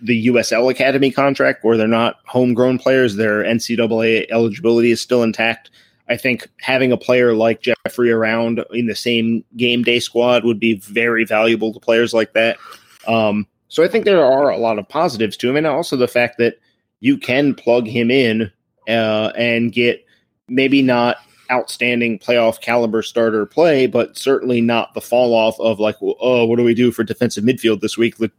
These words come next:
we're just gonna have to ask somebody to fill in there." Um, so yeah,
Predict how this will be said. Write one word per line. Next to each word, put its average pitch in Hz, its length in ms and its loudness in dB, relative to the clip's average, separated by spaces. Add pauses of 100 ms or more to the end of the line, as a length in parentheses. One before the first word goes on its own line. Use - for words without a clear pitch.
(100)
we're 120 180 -2
just 104 160 -8
gonna 110 140 -2
have 107 100 -6
to - 120 -2
ask 110 260 -4
somebody 110 280 0
to 104 80 -4
fill 110 240 0
in 117 160 2
there." 92 280 -2 (500)
Um, 101 440 0 (220)
so - 140 -2
yeah, 117 400 2